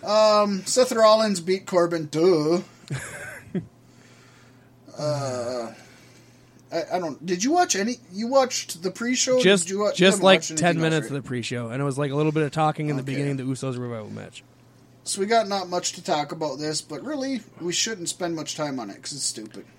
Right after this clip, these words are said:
Speaker 2: <laughs> That's fine. <laughs> Up next, we had the Intercontinental title. That's right, the Universal title opens for the Intercontinental title, and only because it's not on Brock Lesnar, Finn Balor defeats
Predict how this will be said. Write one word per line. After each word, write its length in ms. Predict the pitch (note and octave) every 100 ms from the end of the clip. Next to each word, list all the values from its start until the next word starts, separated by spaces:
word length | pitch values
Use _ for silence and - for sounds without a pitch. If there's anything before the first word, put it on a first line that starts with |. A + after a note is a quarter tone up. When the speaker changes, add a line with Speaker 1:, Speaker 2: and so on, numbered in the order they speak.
| _ _ -
Speaker 2:
<laughs> 1300 | - F#3 - - - A#3+ - - - - _ _
That's 160 | - -
fine. 280 | - D3 G2 _ _ _ F#3+ - _ - - - - _ _ _ _
<laughs> 0 | F3+ G3 F#3+ F3+ F#3 - - - - _ -
Up 220 | G#3+ A3+
next, 240 | G#3+ A3 G3
we 160 | G#3
had 200 | G3+ G3+
the 160 | F#3+ F#3+
Intercontinental 800 | F#3+ F3 F3+ F3 E3+ F3 F#3 E3+
title. 300 | D#3 D3 D3+
That's 200 | D3+ -
right, 160 | E3
the 80 | D3
Universal 440 | C#3+ D3+ C#3 C#3 C#3
title 240 | D3+ D3 C3+
opens 320 | D3+ D#3 D3
for 80 | D3+
the 140 | D3
Intercontinental 720 | D3+ D3 C3+ E3 D3+ D#3 D#3+ C#3
title, 260 | D#3 D#3+
and 120 | D3 -
only 280 | G#3+ A3 G#3+
because 300 | F3 F3+ F3
it's 140 | E3
not 180 | F3 F#3
on 140 | F3
Brock 220 | E3 F3+ D#3
Lesnar, 420 | F#3 F#3 F3+ E3+ - - - - - _ _
Finn 260 | A#3 A#3+
Balor 460 | G#3+ G3 F3+ F3+ D3 - _ -
defeats 600 | F3 - B3 A#3+ -